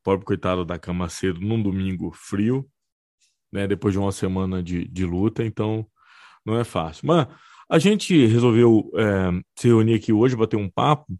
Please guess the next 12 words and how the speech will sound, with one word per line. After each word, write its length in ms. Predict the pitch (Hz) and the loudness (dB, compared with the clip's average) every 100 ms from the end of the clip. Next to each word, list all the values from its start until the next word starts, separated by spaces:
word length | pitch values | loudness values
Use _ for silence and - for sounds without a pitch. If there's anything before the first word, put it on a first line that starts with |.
| _ _ _ _ | _ _ _ _
por 140 | 139 127 | -2 2
causa 200 | 151 135 | 2 2
de 120 | 139 | 2
um 20 | |
incidente, 800 | 165 - 143 117 123 139 - 180 - _ _ _ _ _ - | 0 -2 -2 0 0 -2 -4 -6 -10 _ _ _ _ _ -4
é, 240 | 113 113 | 0 0
que 140 | 113 127 | 0 -2
aconteceu 880 | 123 135 127 131 - 117 120 127 | 0 -4 -2 -4 -2 0 2 2
com 260 | 127 - 123 | -2 -6 -2
uma 240 | 135 131 | -2 0
moça 680 | 123 113 120 139 - 196 92 87 | -2 0 2 2 2 -4 -4 -6
chamada, 960 | - 110 107 104 107 110 123 139 143 | -8 -6 -2 0 2 2 2 2 -4